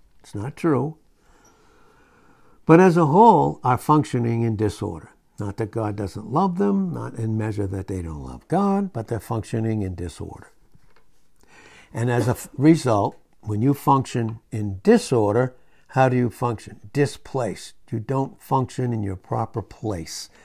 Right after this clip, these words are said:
That's what the whole first chapter is teaching. Functioning in proper place, so that you in your place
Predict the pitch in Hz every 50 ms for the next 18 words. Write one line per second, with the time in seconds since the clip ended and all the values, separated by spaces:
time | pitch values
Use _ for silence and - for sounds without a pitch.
0 | _ _ _ - - 156 180 - - - - 139 127 - _ _ _ _ _ _
1 | _ - 123 110 104 - - 151 147 151 151 151 151 151 139 - - - - -
2 | _ _ _ _ - - 143 139 131 127 - - _ - - 127 117 113 104 -
3 | - 101 101 98 110 101 - - - 113 104 - - 98 87 - - - - -
4 | - - - _ - - - 131 135 131 - - - 131 131 131 127 127 139 -
5 | - 117 110 92 - - 127 131 127 - - 117 98 - - - 131 120 110 101
6 | 104 - - - - - - 117 117 110 113 110 110 135 143 165 185 190 - 156
7 | 135 123 123 123 113 107 - - - 165 170 151 123 113 - -